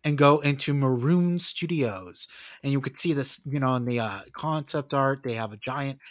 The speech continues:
Acme warehouse there. And, uh, you would, uh, be able to go into that, and there would be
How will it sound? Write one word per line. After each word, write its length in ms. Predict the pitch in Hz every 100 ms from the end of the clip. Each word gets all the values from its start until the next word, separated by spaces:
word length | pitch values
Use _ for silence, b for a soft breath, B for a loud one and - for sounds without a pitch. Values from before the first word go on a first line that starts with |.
| B -
Acme 340 | 131 123 127
warehouse 720 | 110 123 156 165 160 160 151 -
there. 560 | 165 156 151 151 156 b b b b 143
And, 680 | 135 123 123 123 123 127 - _ 131
uh, 100 | 127 120
you 240 | 131 147
would, 340 | 147 143 139 135
uh, 220 | 131 123 117
be 160 | 131
able 140 | 139 135
to 100 | -
go 260 | 139 139
into 260 | 123 127 123
that, 320 | 113 151 190 -
and 120 | 139
there 60 | 135
would 120 | 123
be 180 | 120